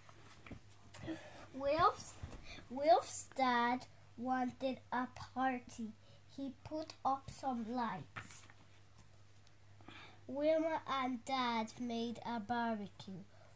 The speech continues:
Wilf and Mom took the food outside. Everyone helped. The dads lit the fire.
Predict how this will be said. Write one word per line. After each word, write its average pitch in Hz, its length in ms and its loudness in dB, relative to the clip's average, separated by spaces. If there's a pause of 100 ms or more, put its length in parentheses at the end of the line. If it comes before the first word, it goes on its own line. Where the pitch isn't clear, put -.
(120)
Wilf 247 540 -2
and 240 400 0
Mom 233 400 4 (340)
took 247 320 -6 (180)
the 233 140 0
food 233 640 -4
outside. 208 800 -4 (2750)
Everyone 311 800 4
helped. 247 760 -2 (500)
The 226 100 -2
dads 262 680 0
lit 247 180 -2 (160)
the 226 80 -2 (180)
fire. 220 540 -2